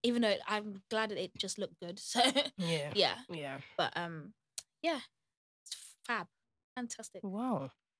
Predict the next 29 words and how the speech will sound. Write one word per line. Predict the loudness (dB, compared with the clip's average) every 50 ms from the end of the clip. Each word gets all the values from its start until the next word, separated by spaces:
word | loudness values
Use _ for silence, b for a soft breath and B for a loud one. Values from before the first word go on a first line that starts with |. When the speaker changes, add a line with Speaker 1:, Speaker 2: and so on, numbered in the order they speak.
| _ _ _ _ _ _ _ _ _ _ _ -10
Speaker 2:
Ah, | -8 -8 -4 0
wow. | 2 4 4 4 4 2 0 -6 -10 -6 -4
Speaker 1:
Yeah. | -4 -4 -4 -8 _ _ _ -2
Speaker 2:
You | 2 2 4
learn | 6 4 4 4 2
a | 0
lot | 2 2 2 2
every | 2 0 0 -2 -2
day. | 0 -2 -2 -2 -4 2 8
Speaker 1:
Yeah. | 8 8 8 10
<laughs> | 8 6 6 8 6 4 4 6 6
It's | 2 2 4 4 2
like | 2 4 2 -2
you | -4 -4
Speaker 2:
<laughs> | -6
Speaker 1:
learn | -2 0 0 2 2 0
more | 0 0 -2
and | -2 -4
more | -8 -8 -8 -8
every | -10 -8 -6 -4 -2 0
Speaker 2:
More | 2 2
Speaker 1:
day. | 2 2
Speaker 2:
and | 2 2
more | 4 4 4 2
every | 2 0 0 0 0 0
day. | 0 0 0 0 0 0 -2 -6 -8 -12 _ _ _ _ -10
That's | -10 -10 -10
crazy. | -8 -4 -2 -2 -2 -2 -4 -8 -10 -12 -12 _ B B B B B B B 2
And | 4 4 4 4 2 2 0